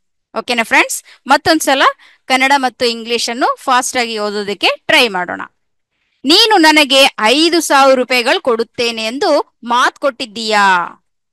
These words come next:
ಆದ್ರೆ ಈಗಿನವರೆಗೂ ನನಗೆ ಏನೂ ಕೊಟ್ಟಿಲ್ಲ. ನೀನು ನನ್ನನ್ನು ಮೋಸ ಮಾಡಿದ್ದೀಯಾ. ನೀನು ಒಬ್ಬ ಮೋಸಗಾರ."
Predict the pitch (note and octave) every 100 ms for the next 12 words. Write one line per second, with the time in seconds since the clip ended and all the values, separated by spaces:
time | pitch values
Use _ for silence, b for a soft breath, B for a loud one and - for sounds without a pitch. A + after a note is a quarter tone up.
0 | _ _ - A3 A3 G#3+ B3 F#4+ - _
1 | C4+ D#4+ E4 C#4+ B3 C#4 G4+ D4 D#4 D#4
2 | b b C#4 C#4+ B3+ C4 E4 G#4 A#4+ D4
3 | A3+ G3+ F#3 F3 F#3 - _ _ _ _
4 | _ _ _ _ - D#4 G#4 G#4 D#4+ C#4+
5 | C#4+ C4+ C4 A3 A3+ C4+ D#4+ D4 C#4+ C#4
6 | A3 C4+ B3+ A#3+ G#3+ F#3+ - _ _ _
7 | _ _ _ _ C4+ F#4 F4 D#4 F4 E4
8 | C4 D#4 E4+ C4 A#3